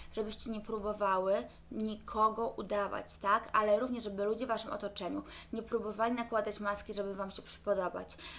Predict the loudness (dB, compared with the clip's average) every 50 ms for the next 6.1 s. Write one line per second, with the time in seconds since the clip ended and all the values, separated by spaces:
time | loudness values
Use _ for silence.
0 | -10 -8 0 4 4 6 6 6 2 2 2 0 0 2 2 2 4 4 4 4
1 | 2 2 4 4 4 4 4 -4 -4 -4 -4 2 2 2 2 2 0 -4 -2 -2
2 | -4 -2 -2 -4 -4 -2 -2 -2 -2 -4 -6 -8 -8 -6 -2 -2 -2 0 0 -2
3 | -2 -2 -4 -4 -2 0 0 0 0 0 -2 -2 -2 -2 0 0 -2 -2 -2 -4
4 | -4 -2 -2 -2 -2 -4 -2 -2 0 0 0 -2 -2 -4 -2 -2 -2 -2 0 0
5 | -2 -2 -2 -4 -6 -6 -2 0 0 2 2 2 0 0 -4 -6 -6 -8 -8 -10
6 | -14 -16